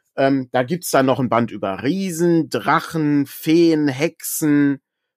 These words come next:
Äh, ich glaub, äh, jetzt neu kommt irgendwas über Nixon raus, ähm, und so weiter und so weiter. Also, und die anderen sind auch im Hardcover erschienen. Ich hab den ersten Band nur als Softcover gekriegt.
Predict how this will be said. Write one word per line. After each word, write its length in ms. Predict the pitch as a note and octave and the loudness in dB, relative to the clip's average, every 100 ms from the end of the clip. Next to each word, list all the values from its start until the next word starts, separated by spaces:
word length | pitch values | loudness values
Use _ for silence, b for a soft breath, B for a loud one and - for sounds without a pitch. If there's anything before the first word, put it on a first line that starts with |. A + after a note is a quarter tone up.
| _ | _
Äh, 400 | B2 A#2 A2 G#2+ | -2 0 0 0
ich 140 | G#2+ - | -2 0
glaub, 320 | C3 - - | 0 -2 -2
äh, 240 | A#2+ A2+ | 0 0
jetzt 320 | A2 B2 - | 0 -2 -2
neu 220 | B2+ C3 - | 2 2 2
kommt 180 | D#3+ | 0
irgendwas 240 | C3+ C3+ B2 | 0 -2 -2
über 200 | A#2+ G#2+ | -4 -2
Nixon 560 | B2 G3+ - - G3+ | 0 -2 -2 -8 -6
raus, 720 | F#3 E3+ F3 F3+ F3+ - - - | -2 0 2 0 -4 -8 -12 0
ähm, 480 | C3+ C3 B2+ B2+ B2+ | 2 2 2 -2 0
und 220 | F3 G3+ | 0 2
so 160 | - D3+ | 0 0
weiter 240 | D#3 D#3+ | 0 0
und 100 | D3 | -2
so 120 | C#3 | -2
weiter. 320 | B2+ D3 C3+ - | 0 2 0 0
Also, 320 | B2 C3+ B B B - | 0 0 B B B -4
und 180 | D3+ E3 | -2 0
die 100 | D#3 | 0
anderen 220 | G#3+ F#3+ | 0 0
sind 100 | F3 | 2
auch 140 | D3+ | 2
im 160 | C#3+ C3+ | 0 -2
Hardcover 480 | F#3+ - C#3+ A#2+ G2 | -6 -2 0 2 0
erschienen. 420 | A#2+ - B2+ D#3 | -2 -2 -4 -4
Ich 160 | B2 | -6
hab 100 | D#3 | -8
den 160 | - C3 | -6 -4
ersten 300 | B2+ E3 E3+ | -4 -4 -2
Band 160 | D3+ B2 | -2 2
nur 80 | |
als 140 | C3 A#2+ | 0 0
Softcover 480 | F3+ - A#2 A2 G#2+ | -6 -4 -2 -2 -4
gekriegt. 380 | - D#3+ - | -6 -8 -10